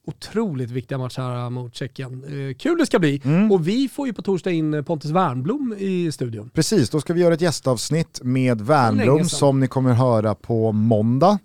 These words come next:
Speaker 1: Japp.
Speaker 2: Förhoppningsvis då mitt emellan playoff-semifinalen och playoff-finalen. Men alldeles oavsett hur det går för Sverige så går det ju dessutom att följa den oerhört intressanta upplösningen för Portugal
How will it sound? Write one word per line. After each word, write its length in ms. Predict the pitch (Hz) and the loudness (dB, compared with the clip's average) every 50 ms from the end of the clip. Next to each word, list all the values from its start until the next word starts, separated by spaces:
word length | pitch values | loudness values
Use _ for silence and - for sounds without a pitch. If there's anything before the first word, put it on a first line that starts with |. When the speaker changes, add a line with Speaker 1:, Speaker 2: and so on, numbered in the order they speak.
| - 117 113 | -8 -12 -12
Speaker 1:
Japp. 80 | - - _ - | -12 -14 _ -6
Speaker 2:
Förhoppningsvis 580 | - - 156 135 - 123 110 95 147 160 156 | 0 2 2 2 2 0 0 2 2 0 2
då 120 | - 120 107 | 2 2 2
mitt 380 | 110 123 127 - _ - - - | 2 2 0 -2 _ -16 -10 -4
emellan 640 | 120 120 131 160 147 139 113 135 170 160 127 104 | -2 0 2 2 4 4 2 2 2 2 2 0
playoff-semifinalen 880 | - 110 123 117 - - - 107 101 98 90 - 120 117 113 110 110 110 | 0 0 -2 -2 -2 -4 -6 -4 -4 -4 -4 -4 -4 -2 -2 -2 -2 -4
och 260 | - - 101 - - - | -4 -8 -10 -10 -10 -6
playoff-finalen. 960 | - 113 123 - - - - - - 117 113 120 160 175 170 135 95 90 95 | -4 -4 -4 -4 -6 -16 -18 -8 -4 0 0 2 4 4 4 4 2 2 0
Men 140 | 110 127 147 | 0 0 0
alldeles 300 | 139 131 135 135 127 - | 0 0 0 -2 -2 -4
oavsett 540 | - 170 143 131 120 117 - 180 - - | -4 -2 -2 -2 -2 0 -2 -2 -2 -2
hur 60 | - 180 | -4 -4
det 60 | 180 | -2
går 220 | 131 120 117 107 | -2 -2 -4 -4
för 100 | - 110 | -4 -6
Sverige 420 | - - - 147 165 165 147 113 92 | -8 -4 -4 -2 -2 -2 -4 -4 -4
så 100 | - 113 | -4 -4
går 120 | 107 110 | -4 -4
det 60 | 110 | -4
ju 60 | 110 | -4
dessutom 520 | 101 - 160 160 - - 151 107 - 101 101 | -4 -4 -6 -6 -4 -6 -8 -6 -4 -6 -6
att 80 | 95 | -6
följa 280 | - - 113 95 95 95 | -4 -4 -4 -4 -4 -6
den 180 | 95 104 110 - | -4 -4 -4 -4
oerhört 440 | 143 143 107 104 110 139 165 151 - | -6 -6 -4 -4 -2 -2 -4 -4 -4
intressanta 500 | 147 143 135 143 127 - 107 95 90 107 | -6 -6 -6 -8 -6 -6 -6 -6 -6 -6
upplösningen 680 | - 113 - - 101 95 85 - - 98 95 92 87 | -8 -8 -6 -6 -8 -6 -6 -6 -6 -6 -6 -6 -6
för 80 | - 95 | -8 -10
Portugal 580 | - - 107 98 _ - 101 92 95 92 92 | -10 -10 -10 -10 _ -10 -8 -6 -6 -6 -6